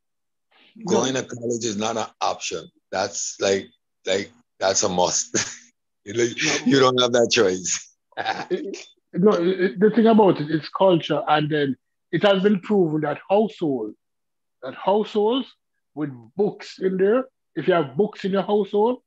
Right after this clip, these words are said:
Speaker 1: your children will do better in school. They don't have to necessarily be reading the books, you know, but they show that household with books in it, the children do better in school. It,
Speaker 2: I, I,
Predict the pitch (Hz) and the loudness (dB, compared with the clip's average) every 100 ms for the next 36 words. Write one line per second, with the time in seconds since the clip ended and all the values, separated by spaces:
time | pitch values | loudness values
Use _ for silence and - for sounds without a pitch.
0 | _ _ _ _ _ 143 143 - 190 175 | _ _ _ _ _ -8 -8 -6 -2 -2
1 | 156 165 156 151 131 135 - 127 123 - | -2 -2 -2 -4 -6 -10 -10 -8 -8 -10
2 | - - - - _ 151 202 247 240 247 | -12 -12 -12 -18 _ 2 6 6 6 6
3 | 254 269 262 240 240 220 196 214 220 214 | 6 6 4 4 4 4 2 2 2 2
4 | 208 208 202 185 - 170 143 _ _ _ | 2 2 0 -2 -6 -12 -12 _ _ _
5 | _ _ _ _ 165 175 185 - 214 190 | _ _ _ _ -4 0 2 2 2 2
6 | 170 - 196 185 190 175 170 151 135 165 | 0 -2 -2 -2 -2 0 0 -4 -6 -4
7 | 165 - - 151 123 - _ _ _ _ | -4 -6 -18 -16 -16 -20 _ _ _ _
8 | _ 156 147 208 185 165 165 156 143 160 | _ -16 -6 -2 -2 -2 -2 -4 -4 -4
9 | 160 151 143 - 113 117 _ _ _ _ | -4 -6 -8 -14 -16 -16 _ _ _ _
10 | _ _ _ _ _ _ _ _ _ - | _ _ _ _ _ _ _ _ _ -10
11 | 165 147 - - - - - - - - | -8 -8 -18 -18 -14 -8 -4 -4 -8 -12
12 | 160 160 | -8 -8